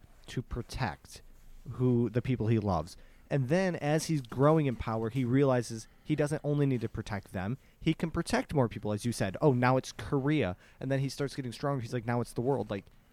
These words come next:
he is solely doing this to protect.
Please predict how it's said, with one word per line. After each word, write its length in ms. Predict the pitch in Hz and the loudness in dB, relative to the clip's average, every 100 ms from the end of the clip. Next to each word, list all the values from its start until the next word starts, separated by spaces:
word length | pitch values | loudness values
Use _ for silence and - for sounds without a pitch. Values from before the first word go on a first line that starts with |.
| - - | -20 -18
he 520 | - 185 202 208 196 - - - | -10 -6 -4 -4 -6 -12 -12 -8
is 120 | 139 | -8
solely 400 | - 160 165 147 | -4 -2 0 2
doing 320 | 135 135 117 | 2 2 0
this 380 | 101 98 - - - - - - - | 0 -2 -6 -14 -16 -18 -20 -20 -14
to 120 | - 143 | -8 -6
protect. 340 | 139 110 | -4 -6